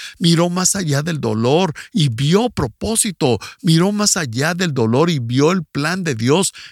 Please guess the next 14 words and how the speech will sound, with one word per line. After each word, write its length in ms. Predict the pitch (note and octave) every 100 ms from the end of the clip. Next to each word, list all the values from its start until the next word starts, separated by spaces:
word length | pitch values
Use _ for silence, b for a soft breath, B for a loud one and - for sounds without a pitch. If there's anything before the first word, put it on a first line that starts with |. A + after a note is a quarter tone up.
| -
Miró 300 | C#3 A#2 D3
más 260 | D3+ C#3
allá 300 | B2 F#2 A#2+
del 180 | C3+ C3+
dolor 380 | A#2 G2+ A2+ C#3 B B
y 120 | -
miró 360 | C#3 B2 G#2+ B2+
la 120 | F3+
recompensa. 920 | F3+ A#2 G#2 F#2+ G#2+ G2 - G2+ F#2 - _ _ _ B B
Así 640 | - B2 - C#3+ D3+ C#3+ C#3+
es 160 | C3
como 260 | - C3 A2+
lo 200 | G2 G#2
haces. 420 | C3 - A#2 -